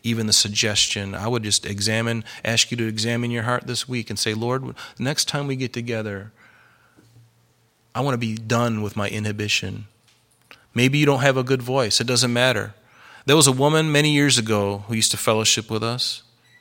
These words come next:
She was the loudest singer in the whole church, and she couldn't hold a single tone. But you know what? I'd rather have a room full of women like that,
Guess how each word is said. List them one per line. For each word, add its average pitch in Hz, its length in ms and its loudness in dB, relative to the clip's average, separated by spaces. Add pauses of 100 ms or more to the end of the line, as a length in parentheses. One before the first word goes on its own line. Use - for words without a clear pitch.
(920)
She - 160 2
was 113 120 2
the 104 80 0
loudest 113 420 4
singer 117 240 0
in 107 80 -2
the 101 60 -4
whole 107 160 -4
church, - 500 -2
and 101 100 -6
she - 140 2
couldn't 107 300 -4
hold 117 260 -4
a 101 60 0
single 135 480 4 (100)
tone. 107 580 0 (2250)
But 107 140 -2
you 117 80 0
know 113 120 4
what? 117 240 4
I'd 104 160 -2
rather 113 240 2
have 104 380 0
a 104 100 -2
room 120 280 0
full 113 240 2
of 110 100 0
women 107 260 0
like 98 200 -4
that, 92 280 -6